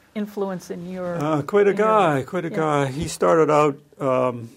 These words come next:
Speaker 2: he, he was an under-, undergraduate for two years at Princeton University, went to Rochester to do nuclear physics. The war came.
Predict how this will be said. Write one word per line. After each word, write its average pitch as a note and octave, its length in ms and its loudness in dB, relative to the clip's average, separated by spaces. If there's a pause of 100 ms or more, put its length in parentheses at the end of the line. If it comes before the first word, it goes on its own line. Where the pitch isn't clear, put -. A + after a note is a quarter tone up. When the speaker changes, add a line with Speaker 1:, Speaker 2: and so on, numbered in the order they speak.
(120)
Speaker 2:
he, G#3+ 120 -6
he F3 160 -2
was C3+ 160 -2
an C3+ 120 -4
under-, D3+ 260 -6
undergraduate A#2 760 -2
for - 120 -16
two C3+ 180 -6
years A#2 280 -6
at G2+ 140 -18
Princeton G#2+ 340 -10
University, G#2 840 -6
went A2+ 180 -10
to A2+ 80 -12
Rochester A2 600 -10
to A#2 40 -12
do A2 140 -14
nuclear A2+ 500 -8
physics. D3 640 -10 (540)
The G2+ 80 -12
war B2 560 -2 (460)
came. B2+ 560 -10